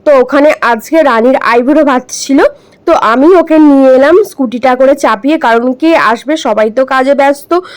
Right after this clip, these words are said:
সবাই কাজে গেছে, কেউ নিয়ে আসার লোক নেই, তাই আমি ওকে নিয়ে এলাম স্কুটিটা করে। দেখো, এখানে স্কুটিটা রাখলাম,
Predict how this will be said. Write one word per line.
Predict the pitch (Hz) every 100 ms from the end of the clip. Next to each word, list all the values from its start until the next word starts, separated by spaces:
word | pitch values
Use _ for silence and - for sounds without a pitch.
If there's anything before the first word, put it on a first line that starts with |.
| -
সবাই | - 294 285
কাজে | 285 262 254
গেছে, | 262 254 320
কেউ | 320 269 277
নিয়ে | 269 254 247
আসার | 254 269
লোক | 254 233 240
নেই, | 285 440 - _
তাই | - 262 -
আমি | 240 254 349 311
ওকে | 294 294
নিয়ে | 277 254
এলাম | 247 285 370
স্কুটিটা | - 247 233 226
করে। | 220 226
দেখো, | 214 214 294
এখানে | 247 247
স্কুটিটা | 254 247 226 254
রাখলাম, | 247 226 269